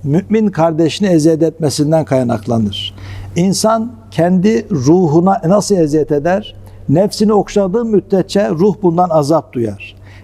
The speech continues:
Nefsin hoşuna giden şeyler ruhu incitir. Bir insanın ağzında küfür varsa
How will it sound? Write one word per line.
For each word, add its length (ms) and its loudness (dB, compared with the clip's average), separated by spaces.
Nefsin 460 2
hoşuna 380 0
giden 340 0
şeyler 460 2
ruhu 380 2
incitir. 840 -2
Bir 140 4
insanın 480 0
ağzında 380 2
küfür 320 -2
varsa 540 -2